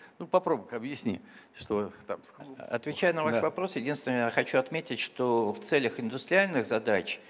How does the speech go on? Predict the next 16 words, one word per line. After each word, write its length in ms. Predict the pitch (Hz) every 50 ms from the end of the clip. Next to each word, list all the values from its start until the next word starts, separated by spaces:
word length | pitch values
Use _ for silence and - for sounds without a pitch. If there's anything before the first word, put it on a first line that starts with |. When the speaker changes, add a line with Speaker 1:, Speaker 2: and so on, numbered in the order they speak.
| - - - -
Speaker 2:
а, 380 | 80 98 104 104 101 101 101
ну, 220 | 104 123 160 175 135
чаще 320 | - - 151 - - 151
всего, 460 | - - - 139 147 160 156 156 147
ну, 220 | 127 113 104 104 -
уровень 360 | - 139 147 143 131 123 117
К 100 | - 135
С 200 | 127 131 127 -
три 200 | - 147 165 160
является 460 | 139 113 110 117 120 120 110 - -
как 180 | - 110 104 107
бы 80 | -
максимальным 600 | - 117 - - - 131 123 110 98 85 85 82 -
в 240 | - 80 98 104
объеме 320 | 113 117 117 113 107 104 107
требований, 600 | - - 202 208 185 170 156 139 127 123 107 107